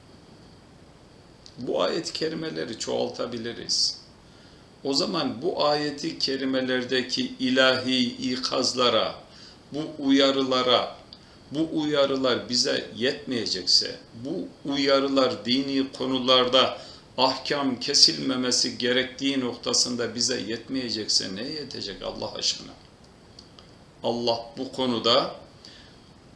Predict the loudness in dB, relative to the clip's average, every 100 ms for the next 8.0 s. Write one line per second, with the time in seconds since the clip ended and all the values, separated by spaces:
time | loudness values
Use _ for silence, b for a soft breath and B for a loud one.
0 | -18 -10 0 2 4 4 2 0 -2 -4
1 | -2 -2 0 0 0 0 2 2 2 -2
2 | -4 -8 -6 -4 -4 -6 -6 -6 -4 -4
3 | -4 -4 -6 -6 -8 -12 -14 -14 -14 -14
4 | -12 -6 -4 -2 -2 -2 -2 -2 -2 0
5 | 0 0 -2 -4 -6 -6 -4 -4 -4 -4
6 | -2 -2 -6 -6 -6 -8 -10 -18 B B
7 | B 2 4 6 6 4 -2 -2 -6